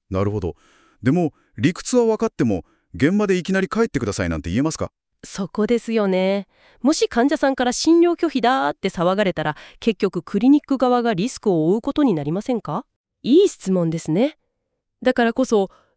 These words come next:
Speaker 2: どう断るかが重要になってくるんです。
Speaker 1: どう断るかですか？
Speaker 2: ええ。ただ、口頭で「もう来ないでください」と伝えたり、代替の医療機関の案内を怠ったりする、いわゆる自己流の対応は非常に危険です。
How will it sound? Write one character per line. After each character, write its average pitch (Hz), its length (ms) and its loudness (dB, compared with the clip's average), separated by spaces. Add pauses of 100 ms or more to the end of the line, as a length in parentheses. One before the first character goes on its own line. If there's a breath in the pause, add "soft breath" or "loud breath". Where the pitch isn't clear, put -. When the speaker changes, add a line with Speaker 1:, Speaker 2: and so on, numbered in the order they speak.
(100)
Speaker 2:
ど 320 260 6
う 311 60 0
断 339 420 0
る 392 100 4
か 254 140 -2
が 269 160 2
重 175 280 -4
要 269 180 4
に 277 140 2
な 277 80 4
っ - 20 -2
て - 160 -6
く 196 80 -8
る 190 100 -2
ん 180 60 -2
で 170 100 -2
す。 - 220 -12 (180)
Speaker 1:
ど 131 340 -2
う 92 80 -10
断 135 380 2
る 123 80 2
か 73 160 -10 (420)
で 76 120 -12
す - 80 -10
か？ 87 140 -8 (180)
Speaker 2:
え 320 200 2
え。 175 160 -4 (560)
た 349 120 -2
だ、 277 180 2 (180 soft breath)
口 330 260 2
頭 453 200 6
で 427 160 4
「も 427 120 6
う 330 60 2
来 - 140 0
な 440 120 4
い 392 40 0
で 277 80 0
く 220 80 -6
だ 214 140 0
さ 262 160 -4
い」 226 120 -6 (200)
と 175 120 -10
伝 - 280 -8
え 247 60 -6
た 247 120 -2
り、 180 220 -6 (240)
代 180 200 -4
替 311 220 2
の 302 100 4
医 294 60 2
療 302 180 2
機 - 120 -14
関 370 200 2
の 247 100 6
案 202 160 2
内 294 240 2
を 175 100 2
怠 277 280 -2
っ 330 40 -6
た 339 140 -2
り 277 100 0
す - 140 -6
る、 165 160 -6 (240 soft breath)
い 170 100 -6
わ 226 160 0
ゆ 262 100 2
る 196 80 0
自 151 200 -8
己 - 40 -20 (140)
流 359 180 6
の 359 100 0
対 330 260 0
応 294 140 2
は 269 180 0
非 - 240 -8
常 226 220 0
に 392 100 0
危 - 100 -14
険 339 220 0
で 311 140 0
す。 - 180 -18